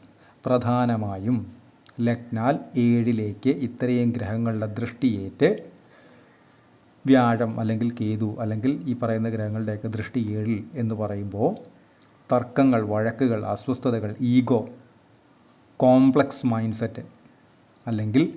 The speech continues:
ഇൻഫീരിയർ ആയിട്ടുള്ള മൈൻഡ് സെറ്റ് അല്ലെങ്കിൽ ടോക്സിക് ആയിട്ടുള്ള മൈൻഡ് സെറ്റൊക്കെ വിവാഹം കഴിക്കുന്ന ആളിൽ നിന്നും ഉണ്ടാകാം. അതെല്ലാം ഇവിടെ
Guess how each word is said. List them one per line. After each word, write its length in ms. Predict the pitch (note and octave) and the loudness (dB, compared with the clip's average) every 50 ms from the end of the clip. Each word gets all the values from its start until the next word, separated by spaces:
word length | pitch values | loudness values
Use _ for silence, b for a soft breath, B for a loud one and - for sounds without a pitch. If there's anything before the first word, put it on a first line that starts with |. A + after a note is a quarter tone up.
| B B B - C#3 | B B B 6 6
ഇൻഫീരിയർ 440 | C#3 C#3+ C#3 - D#3+ D3 C3+ C#3+ C3 B2+ | 6 6 4 4 4 6 6 4 4 2
ആയിട്ടുള്ള 280 | A#2 A#2 A#2+ A2+ A2+ A2 | 0 0 -2 -2 -2 -2
മൈൻഡ് 220 | A2 G#2 G#2+ G#2+ - | -2 -2 -4 -4 -4
സെറ്റ് 200 | G#2+ - - A#2+ - - - | -6 -6 -6 -10 -10 -6 -4
അല്ലെങ്കിൽ 260 | B2 A2 G#2+ A#2 B2+ B2 - - | -4 -2 0 0 0 0 2 4
ടോക്സിക് 480 | A#2+ A#2+ B2 B2 - - - E3+ - B2+ | 4 4 4 2 0 -4 -4 -4 -2 -4
ആയിട്ടുള്ള 260 | A#2 A2+ - A#2 A2 A2 | -4 -4 -4 -4 -4 -4
മൈൻഡ് 220 | G#2+ G#2 G#2 G2+ | -4 -6 -6 -8
സെറ്റൊക്കെ 360 | - A2 F#2+ G#2+ G2 - - C#3 B2 | -8 -8 -8 -8 -8 -6 -4 -4 -2
വിവാഹം 380 | A2+ G#2 G#2+ A2 G#2 G#2 A#2+ A#2+ A2 | -2 -2 -2 -2 -2 -2 -4 -4 -4
കഴിക്കുന്ന 360 | G#2+ G#2 G#2 - A#2 A#2 A2+ G#2+ G2+ | -4 -6 -6 -4 -4 -4 -2 -4 -4
ആളിൽ 200 | G2+ A2 B2 A#2+ A2+ | -4 -2 -2 -2 -2
നിന്നും 240 | G#2+ G#2+ A2 A#2+ A2 G#2 | -4 -4 -4 -4 -4 -4
ഉണ്ടാകാം. 360 | G2+ G2+ G#2 G#2 G2+ A2+ C#3 E3+ - - A#2 | -4 -4 -6 -4 -2 -2 -2 -2 -4 -6 -8
അതെല്ലാം 400 | G2+ A2 G#2 G2 G2 G#2 A#2 A2+ G#2 | -6 -6 -8 -8 -6 -6 -6 -6 -6
ഇവിടെ 160 | G2+ G2 | -8 -8